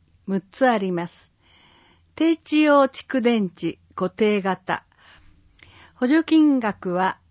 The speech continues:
蓄電容量一キロワットかける一万円、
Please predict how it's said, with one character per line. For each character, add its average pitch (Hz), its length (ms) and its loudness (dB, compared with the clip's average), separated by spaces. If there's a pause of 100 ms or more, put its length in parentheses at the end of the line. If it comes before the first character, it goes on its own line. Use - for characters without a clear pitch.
(880)
蓄 - 340 -4
電 254 360 2
容 214 280 0
量 165 380 -6 (440)
一 - 260 -8
キ 311 160 0
ロ 302 140 0
ワ 311 120 4
ッ 320 100 -4
ト 214 120 -4
か 185 140 -6
け 214 200 -2
る 180 320 -6 (720)
一 208 300 -2
万 190 320 0
円、 175 240 -4